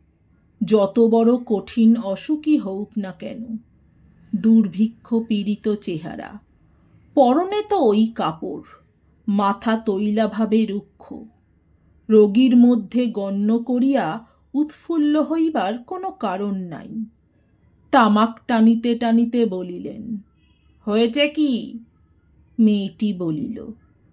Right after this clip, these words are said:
"হবে আর কি, ওর জ্বর ছাড়ে না আজ দু মাস,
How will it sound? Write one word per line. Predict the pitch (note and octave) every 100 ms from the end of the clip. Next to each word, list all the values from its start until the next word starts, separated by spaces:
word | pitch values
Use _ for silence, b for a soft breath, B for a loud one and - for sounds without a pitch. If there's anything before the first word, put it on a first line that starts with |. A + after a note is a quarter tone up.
| _ _
"হবে | _ B3 B3+ A#3 C4
আর | C4 B3+ A#3+
কি, | G#3+ F3+ G#3+ - _ _ _ _
ওর | D4 D4+ C#4+
জ্বর | A3+ A3+ A#3 C4
ছাড়ে | - A#3 A3+ B3
না | C4 C4
আজ | B3 A3+
দু | A3 A3 G#3
মাস, | F3 C#3+